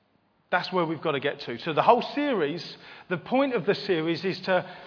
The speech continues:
is to push us back into worship, whether you know him or not, is to force our faces towards him.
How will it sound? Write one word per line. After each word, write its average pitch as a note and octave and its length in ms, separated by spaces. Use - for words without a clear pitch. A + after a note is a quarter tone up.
is F#3 160
to G3+ 80
push - 400
us G#3+ 260
back G3 240
into F#3+ 220
worship, D#3+ 500
whether F3+ 220
you F3+ 120
know G3+ 240
him F#3+ 240
or E3 140
not, A#2+ 440
is F#3 140
to G3+ 120
force C#4 400
our F#3+ 140
faces A3 460
towards F#3 440
him. A2 200